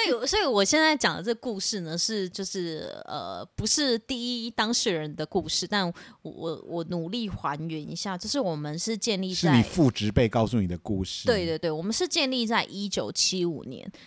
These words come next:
Speaker 1: 但是，但是呢，其实我们之前在士林其实就有以妈祖为主神的主庙。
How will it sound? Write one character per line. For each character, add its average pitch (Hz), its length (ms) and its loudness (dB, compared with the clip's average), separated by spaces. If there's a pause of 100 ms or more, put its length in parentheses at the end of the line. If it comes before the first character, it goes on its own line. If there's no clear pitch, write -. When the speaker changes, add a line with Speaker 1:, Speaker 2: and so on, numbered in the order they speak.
(140)
Speaker 1:
但 349 220 6
是， 262 220 2
但 220 240 2
是 214 240 0
呢， 175 220 -2
其 208 140 -4
实 233 160 -2
我 185 260 -2
们 147 220 -6
之 247 180 -4
前 160 360 -4
在 165 360 -4
士 175 460 0
林 95 360 -10
其 - 220 -6
实 170 260 -4
就 175 360 -4
有 151 280 -6
以 147 240 -12
妈 185 320 -4
祖 - 360 -10
为 - 340 -10
主 151 260 -6
神 110 420 -4
的 101 360 -10
主 - 280 -12
庙。 - 320 -8